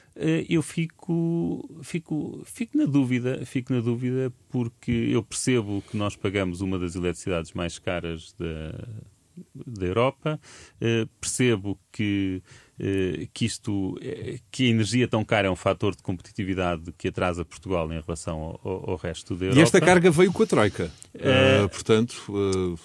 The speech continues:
Speaker 1: mas, apesar de tudo, também sei que nós temos todas aquelas metas ambientais a cumprir,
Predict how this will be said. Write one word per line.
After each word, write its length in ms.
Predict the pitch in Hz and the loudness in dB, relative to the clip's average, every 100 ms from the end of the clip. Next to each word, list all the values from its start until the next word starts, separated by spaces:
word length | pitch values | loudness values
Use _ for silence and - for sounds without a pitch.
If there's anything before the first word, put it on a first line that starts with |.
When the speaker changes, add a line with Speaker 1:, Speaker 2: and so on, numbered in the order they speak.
| - | 2
Speaker 1:
mas, 320 | 170 185 180 | 6 6 6
apesar 280 | 185 - 190 | 2 2 2
de 60 | |
tudo, 140 | 175 127 | 2 0
também 240 | 127 135 | 2 0
sei 180 | 123 151 | 2 0
que 100 | 147 | 0
nós 220 | 165 160 | -2 -2
temos 320 | - 170 170 - | 0 0 0 -2
todas 260 | 175 175 | -2 -2
aquelas 380 | 170 175 165 147 | -4 -2 -2 -2
metas 500 | 160 165 160 170 156 | -2 -2 -2 -4 -2
ambientais 600 | 165 165 160 147 160 156 | -2 -2 -2 -2 -2 -2
a 60 | 156 | -4
cumprir, 500 | 170 170 196 151 | -4 -4 0 0